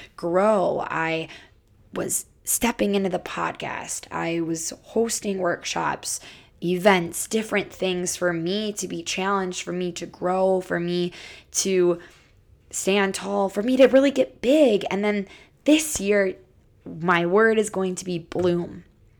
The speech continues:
right? The work that I've done to plant the seeds and to grow and to sprout up, that work has been done. And this year I'm going to bloom. I'm going to take action. I'm going to do the things that I feel called to do. Last year,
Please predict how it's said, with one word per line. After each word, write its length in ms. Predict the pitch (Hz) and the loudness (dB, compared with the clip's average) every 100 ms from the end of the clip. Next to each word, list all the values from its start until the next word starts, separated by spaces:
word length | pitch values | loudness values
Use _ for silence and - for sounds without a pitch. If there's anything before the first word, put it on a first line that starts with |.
| _ | _
right? 240 | 185 180 - - - | 0 0 -4 -20 -4
The 100 | 190 | -2
work 320 | 180 220 233 | 4 4 4
that 100 | 214 | 0
I've 140 | 202 196 | 0 2
done 240 | 190 185 | 0 -2
to 120 | 185 | -6
plant 340 | - 196 190 - | -6 -4 -4 -6
the 60 | |
seeds 580 | 185 - 196 190 185 185 | -8 -6 -4 0 0 -2
and 180 | - 170 | -6 -6
to 80 | 170 | -8
grow 640 | - 180 180 180 180 175 - | -4 2 4 4 4 2 0
and 120 | 165 | -6
to 60 | 175 | -6
sprout 420 | - - 180 175 | -6 0 2 4
up, 260 | 175 - - - - _ _ _ | 2 0 -10 -20 -20 _ _ _
that 240 | - 208 175 | 0 2 4
work 240 | 196 196 | 4 2
has 160 | 185 170 | -2 -4
been 200 | - 175 | -2 4
done. 220 | 202 190 | 4 4
And 160 | 175 | 0
this 220 | 180 208 - | -2 -4 -2
year 140 | 208 | -2
I'm 120 | 185 | -2
going 260 | 175 175 170 | -4 -4 -6
to 120 | - | -10
bloom. 440 | 147 180 190 170 - _ _ - - - - | -6 0 0 -2 -8 _ _ -20 -20 -16 -4
I'm 200 | 185 190 | -2 0
going 240 | 190 190 | 0 0
to 160 | - 175 | -4 -8
take 540 | - - 208 214 - - - _ | -8 -4 -4 -4 -10 -20 -20 _
action. 580 | - 175 180 - 165 175 | -2 -2 -2 -4 -4 -8
I'm 140 | - 175 | -6 -2
going 180 | 190 185 | -2 -4
to 120 | - | -8
do 580 | 170 - 233 226 190 175 | -12 -8 -4 -4 -4 -4
the 120 | 147 196 | -6 -8
things 760 | - 202 202 196 180 170 - - - _ - | -6 0 0 0 -2 -6 -8 -18 -20 _ -4
that 220 | 185 185 | -2 -2
I 140 | 185 | -4
feel 240 | 190 196 185 | 0 2 0
called 400 | - - 190 190 | -2 0 2 2
to 80 | 185 | -2
do. 180 | 208 185 | 0 0
Last 440 | 185 226 262 - | 0 -4 -6 -4
year, 260 | 214 202 | 0 0